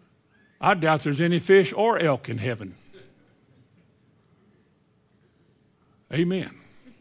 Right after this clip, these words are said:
But the second thing is that it proves that you're a son. God's chastisement of your life proves that you're his son. God cares about you.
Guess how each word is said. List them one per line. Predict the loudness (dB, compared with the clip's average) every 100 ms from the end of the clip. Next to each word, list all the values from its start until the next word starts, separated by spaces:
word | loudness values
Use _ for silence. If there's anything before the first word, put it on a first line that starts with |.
| _ -20 -20 _ _ _ _ _ _ -20 _ _ _ _ _ _ _ _ _ _ _ _ _ _ _ _ _ -6
But | -6 -4
the |
second | -4 -2 -2 -4 -2
thing | 0 2
is | 0 0 -2
that | -8 -10 -20 -20 -20 -20 _ _ _ _ _ _ _ _ _ _ _ _ _
it | -8 -6
proves | -2 0 0 -2
that | -6
you're | -4
a | -4
son. | -4 -6 -6 -10 -18 -20 -20 _ _ _
God's | 0 0 0
chastisement | -4 -2 -2 -2 -2 -2 0 -4
of | -6 -2
your | 0
life | 0 0 -2 -8 -20 -20 -20
proves | -6 -2 0 -2 -8 -14 -20 -20 _ _ _ _ _ _ _ _
that | -8
you're | -2 0
his | 0 0
son. | -2 -4 -4 -6 -14 _ _ _ _ _ _ _ -4
God | -2 -2
cares | -2 0 0
about | -4 -6 -6 -8
you. | -12